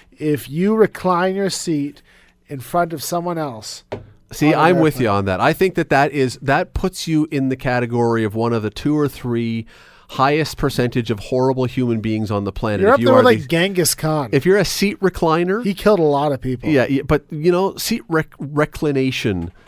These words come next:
Speaker 2: has also probably killed some people. Killed my
Speaker 1: If
Speaker 2: knees.
Speaker 1: Genghis Khan were around here today, and if he was, like, an, you know, Air Canada elite flyer, a hundred thousand kilometers a year, he would be jamming his seat back as far as it goes into
Speaker 2: <laughs>
Speaker 1: everyone's knees.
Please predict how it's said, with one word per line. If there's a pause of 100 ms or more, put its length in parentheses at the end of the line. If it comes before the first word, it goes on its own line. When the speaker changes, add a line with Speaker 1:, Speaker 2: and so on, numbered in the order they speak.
Speaker 2:
has
also
probably
killed
some
people.
Killed
my
Speaker 1:
If
Speaker 2:
knees.
Speaker 1:
Genghis
Khan
were
around
here
today,
and
if
he
was,
like,
an, (440)
you
know,
Air
Canada
elite
flyer,
a
hundred
thousand
kilometers
a
year,
he
would
be
jamming
his
seat
back
as
far
as
it
goes
into
Speaker 2:
<laughs>
Speaker 1:
everyone's
knees.